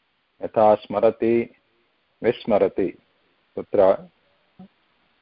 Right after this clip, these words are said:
विपरीतार्थः भवति। तथैव वासयति, विवासयति।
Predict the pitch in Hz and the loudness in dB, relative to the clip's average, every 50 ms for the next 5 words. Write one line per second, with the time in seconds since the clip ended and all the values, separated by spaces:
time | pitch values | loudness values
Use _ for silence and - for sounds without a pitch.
0 | - 107 - - - 117 123 120 - 110 104 - - - 110 95 95 92 90 85 | -8 -6 -4 0 2 4 4 4 4 2 0 0 -2 -6 -8 -6 -4 -4 -6 -6
1 | - - 95 117 - - - - - 113 101 90 82 80 92 131 156 _ _ _ | -4 -4 -6 -6 -4 -6 -8 -4 -2 0 0 0 -2 -4 -6 -8 -14 _ _ _
2 | _ _ _ _ _ _ _ _ _ _ - 101 92 95 101 113 113 - - 113 | _ _ _ _ _ _ _ _ _ _ -6 2 4 6 6 6 4 4 2 2
3 | 110 110 101 - - 127 147 180 190 _ _ _ _ _ _ _ _ _ - 92 | 2 2 0 0 -2 -4 -4 -4 -8 _ _ _ _ _ _ _ _ _ -10 -6
4 | 90 90 98 117 120 127 120 - - 92 82 73 _ _ _ | -4 0 4 6 6 6 4 2 -4 -8 -8 -8 _ _ _